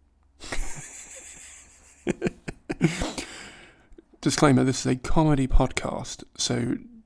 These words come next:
if you're taking this seriously at this point, duck out. Let him get to a billion, right? And then let's pressure him to, to, uh, not billion, trillion, sorry. Let, let him get to a trillion, right? And then that's how much money he's got. I genuinely thought he hadn't got to a billion.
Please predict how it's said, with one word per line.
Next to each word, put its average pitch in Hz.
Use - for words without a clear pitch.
if -
you're -
taking 135
this 120
seriously 123
at -
this 123
point, -
duck 165
out. 131
Let 180
him 190
get 185
to -
a 160
billion, 123
right? 117
And 135
then 131
let's 131
pressure -
him 120
to, 120
to, 120
uh, 123
not 139
billion, 131
trillion, 143
sorry. 123
Let, 147
let 185
him 214
get -
to -
a -
trillion, 120
right? 117
And 131
then 143
that's -
how 180
much 160
money 151
he's 135
got. -
I 131
genuinely 139
thought 139
he 123
hadn't 131
got -
to 131
a 120
billion. 120